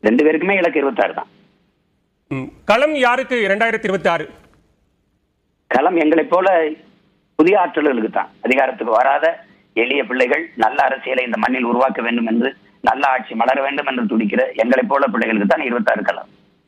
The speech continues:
Speaker 2: இரண்டாயிரத்தி இருபத்தாறு முதலமைச்சர் முகங்களுக்கு நிறைய போட்டிகள் இருக்கு, நிறைய வாய்ப்புகள் இருக்குன்னு பேசப்படுது. அதுல, அ, அ, விஜயும் கூட அந்த பட்டியல்ல இருக்காரு. அப்போ முதலமைச்சர் வேட்பாளராக விஜய் முன்னிறுத்தப்படுவார் அப்படின்னு பார்க்கணுமா?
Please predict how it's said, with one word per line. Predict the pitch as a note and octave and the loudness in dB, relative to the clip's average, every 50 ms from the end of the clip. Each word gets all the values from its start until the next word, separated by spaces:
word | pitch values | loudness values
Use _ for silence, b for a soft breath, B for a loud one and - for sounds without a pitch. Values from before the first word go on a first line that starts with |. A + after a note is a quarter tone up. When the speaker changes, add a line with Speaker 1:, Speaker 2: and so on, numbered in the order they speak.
| _ _ _ _ _ _ _ _ - E3 | _ _ _ _ _ _ _ _ -4 0
Speaker 2:
இரண்டாயிரத்தி | G3 A#3+ C#4+ D4+ D4+ D4 D4+ D4 | 0 2 4 4 2 2 0 0
இருபத்தாறு | C#4+ C4 C#4 C#4 - C4 B3 B3+ C4 | -2 0 0 2 2 2 2 2 2
முதலமைச்சர் | A#3 A3+ C4 C4+ C#4+ C#4 C#4+ C#4+ - C4 A#3+ | 0 2 2 2 2 0 0 -2 0 0 0
முகங்களுக்கு | A3+ A3+ B3+ C4 B3+ B3 B3 B3 B3+ | 2 2 2 2 2 0 0 0 0
நிறைய | A3+ G3 G3 A#3+ C4 C#4 C4+ B3+ A3+ G3 - - | 0 0 2 2 2 2 2 2 2 0 0 0
போட்டிகள் | A3+ B3+ A3+ - B3 B3 A#3 | 0 0 0 2 0 0 0
இருக்கு, | G3+ G3+ G3+ G3 A3 A3 | 0 -2 -2 0 0 0
நிறைய | G3+ F#3+ G#3 A#3 B3 A#3 | 2 2 2 2 0 2
வாய்ப்புகள் | G3+ G#3 A3+ G#3 - A#3 A#3 A3+ | 2 2 0 0 -2 -2 -2 0
இருக்குன்னு | G3 G3 - A3 G#3+ G#3+ A3 | -2 -4 -2 -2 -2 0 0
பேசப்படுது. | G3+ G3 G3 G#3 E3+ F#3+ D#3+ D#3+ C#3+ E3+ F#3 - | 0 -2 -2 -2 -4 -2 -2 -2 -2 -4 -2 0
அதுல, | F#3 F3+ G#3 A3+ A3+ A3 G3 F3+ D#3+ B B B B B B | 0 0 2 4 4 4 4 2 0 B B B B B B
அ, | F3 | 4
அ, | F#3 F3+ F3+ E3 F3 G3+ - | 4 4 2 0 -2 -4 -2
விஜயும் | G3 F3 F3 D#3+ D#3+ F#3 F3 C4+ C#4+ D4 C#4 - | 0 0 2 2 0 2 2 4 2 2 0 0
கூட | - C4 C#4 | 0 0 0
அந்த | C4+ B3+ A3 G#3+ | 2 0 -2 0
பட்டியல்ல | G#3+ G3+ G3 - B3 B3 A#3 A3 G3 | 0 0 0 2 0 0 2 0 0
இருக்காரு. | G3 G#3 - A3 F#3+ D#3+ E3+ F#3+ - - | 0 0 0 0 0 0 -2 -6 -2 -2
அப்போ | F#3+ F#3 - A3 G#3 F#3+ - | -2 0 0 0 0 0 0
முதலமைச்சர் | - G3 B3 C4 C4+ C4+ C4 - C4+ A#3+ A3+ | 0 0 2 2 2 2 0 0 -2 0 0
வேட்பாளராக | A3+ A#3 A3+ - B3 A#3+ A#3 A3 A3 A3+ G#3+ B3 A#3 G#3 E3 B B B B | 0 0 0 2 0 0 2 0 0 0 0 2 0 0 0 B B B B
விஜய் | - G3 F3 B3+ C4 B3+ G#3 - | -2 0 2 2 2 2 0 -2
முன்னிறுத்தப்படுவார் | G3 G#3+ A#3 A#3+ A#3+ A#3+ - F#3 - G3 G3 G3+ G3+ G3 - - | 0 0 0 0 0 -2 -2 0 0 0 2 2 2 2 2 0
அப்படின்னு | F3+ D#3+ G3+ A3 A3 G#3+ | -2 -2 0 -2 -2 0
பார்க்கணுமா? | G3+ F#3 F#3 - F#3 D#3 C3+ A#2 | 0 -2 0 -2 -4 -4 -4 -4